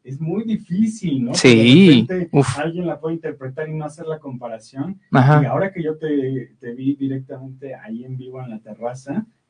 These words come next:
Speaker 1: eh, dije, "Wow, es la primera vez que escucho a alguien que de verdad te, te cambia completamente, eh, el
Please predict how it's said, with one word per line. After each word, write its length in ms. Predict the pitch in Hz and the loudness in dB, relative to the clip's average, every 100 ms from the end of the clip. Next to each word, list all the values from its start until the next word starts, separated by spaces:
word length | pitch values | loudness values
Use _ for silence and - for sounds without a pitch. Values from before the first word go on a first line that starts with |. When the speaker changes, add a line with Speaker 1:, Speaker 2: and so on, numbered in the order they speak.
| _ | _
Speaker 1:
eh, 300 | 110 104 104 - | -8 -8 -8 -12
dije, 240 | 131 120 | -14 -12
"Wow, 380 | 113 135 131 - | -4 -2 -2 -4
es 140 | - 139 | -6 0
la 160 | 190 190 | 0 0
primera 460 | 151 139 180 185 | 0 0 2 2
vez 360 | 156 175 214 - | 2 2 2 -2
que 80 | 139 | -8
escucho 480 | 131 - 156 - 143 | -8 -8 -14 -8 -6
a 60 | |
alguien 440 | 143 147 190 240 - _ _ - | -4 -4 -2 -4 -6 _ _ -8
que 140 | 127 | -4
de 100 | 120 | -2
verdad 340 | 120 123 151 - | -4 -2 -4 -2
te, 280 | 156 139 | -2 -2
te 240 | 131 131 123 - | -4 -6 -6 -2
cambia 400 | 156 196 190 - | 0 2 0 0
completamente, 760 | 143 143 151 151 147 147 143 156 | 0 0 -2 -2 -2 -2 -2 -2
eh, 440 | 147 123 117 113 | -2 -6 -6 -8
el 60 | - | -8